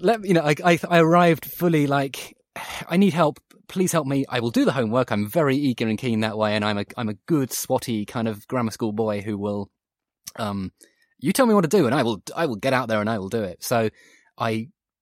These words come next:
made progress real fast because I think I just, I, I knew I needed help and I wanted help and I wanted to get better and I wanted to be good for my, for my partner and for me and for my family, and so I could get back to being a, a functioning human again. Um, but,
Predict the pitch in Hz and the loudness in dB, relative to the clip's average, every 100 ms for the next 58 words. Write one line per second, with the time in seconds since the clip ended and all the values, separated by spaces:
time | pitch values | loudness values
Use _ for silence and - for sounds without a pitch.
0 | _ 120 127 120 - _ - 117 104 - | _ -2 -2 -2 -8 _ -6 -4 -4 -6
1 | 104 - 127 82 98 - _ - - 98 | -8 -4 -4 -6 -10 -16 _ -14 -8 -8
2 | 98 95 - 101 95 92 - 98 - 104 | -8 -10 -8 -10 -8 -12 -12 -12 -12 -18
3 | 101 - 82 - - 98 113 104 90 104 | -20 -20 -20 -16 -8 -2 0 0 -4 -8
4 | - 104 92 90 95 101 - - 98 92 | -8 -10 -10 -10 -10 -10 -12 -16 -14 -12
5 | 92 92 - 95 _ 101 - 85 - - | -12 -12 -16 -20 _ -16 -14 -16 -16 -14
6 | 95 92 92 92 - - - 101 - 95 | -12 -12 -10 -12 -12 -16 -18 -18 -16 -12
7 | - 101 - - 92 87 - - - - | -8 -8 -10 -12 -12 -14 -18 -20 -20 -20
8 | - _ 87 90 - 196 196 180 131 - | -20 _ -14 -14 -2 -2 2 0 0 -2
9 | 101 156 147 95 95 - 135 127 120 120 | -2 0 0 -4 -8 -6 -4 -2 -2 -6
10 | 110 101 101 - - 98 - 95 - 101 | -8 -8 -8 -12 -12 -12 -12 -14 -14 -14
11 | - 98 92 92 - 113 104 - 110 - | -14 -10 -10 -10 -10 -10 -10 -8 -10 -6
12 | 104 95 135 110 85 92 - - - - | -8 -2 -2 -2 -6 -12 -14 -20 -20 -6
13 | 120 120 113 113 _ _ _ _ 120 110 | -2 0 -2 -4 _ _ _ _ -4 -4
14 | - - | -8 -12